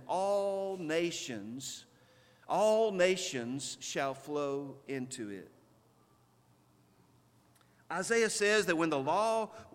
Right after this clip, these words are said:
would go forth from Jerusalem, all nations would flow into the Lord's house.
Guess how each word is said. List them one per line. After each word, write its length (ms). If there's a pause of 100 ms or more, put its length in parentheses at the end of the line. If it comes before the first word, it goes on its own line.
would 180
go 180
forth 320
from 160
Jerusalem, 800 (520)
all 340
nations 600
would 140
flow 300
into 180
the 120
Lord's 340
house. 760